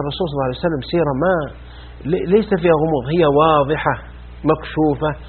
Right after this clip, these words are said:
للعيان. وسوف نواصل معكم إن شاء الله. صلى عليك الله يا علم الهدى، ما حن مشتاق إلى لقياك.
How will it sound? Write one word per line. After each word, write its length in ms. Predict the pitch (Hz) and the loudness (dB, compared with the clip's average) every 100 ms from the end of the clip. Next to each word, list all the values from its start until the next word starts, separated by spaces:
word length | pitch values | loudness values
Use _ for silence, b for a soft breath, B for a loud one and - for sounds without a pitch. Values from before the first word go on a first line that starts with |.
| B B | B B
للعيان. 520 | 139 139 135 143 151 120 - - b b b b 135 | -2 2 4 4 4 2 -2 -16 b b b b 2
وسوف 520 | 143 135 123 180 160 147 | 4 4 2 2 4 4
نواصل 320 | 151 160 - 139 156 | 4 4 2 0 2
معكم 240 | 151 - 131 | 2 0 -6
إن 60 | 131 | -6
شاء 120 | 135 131 | -4 -2
الله. 240 | 135 151 135 - - - - - B B B B B B - | 2 4 2 -4 -18 -18 -18 -18 B B B B B B -2
صلى 240 | 175 180 180 156 | 4 6 8 8
عليك 260 | 165 160 160 | 6 2 -2
الله 300 | 151 156 151 143 143 135 - - | 2 4 6 6 2 2 -4 2
يا 80 | 147 131 | 4 6
علم 240 | 147 143 139 | 6 6 2
الهدى، 420 | 127 135 143 139 139 110 - - - b b b b 139 | 0 0 4 6 4 0 -10 -18 -16 b b b b 4
ما 80 | 151 | 4
حن 260 | 143 160 151 143 | 4 2 2 0
مشتاق 440 | 135 - 156 147 147 135 123 - - - - - - - 139 | -2 0 2 4 2 -2 -4 -10 -18 -18 -18 -20 -20 -10 -4
إلى 140 | 135 131 | 0 0
لقياك. 420 | 120 120 131 113 | 0 0 0 -2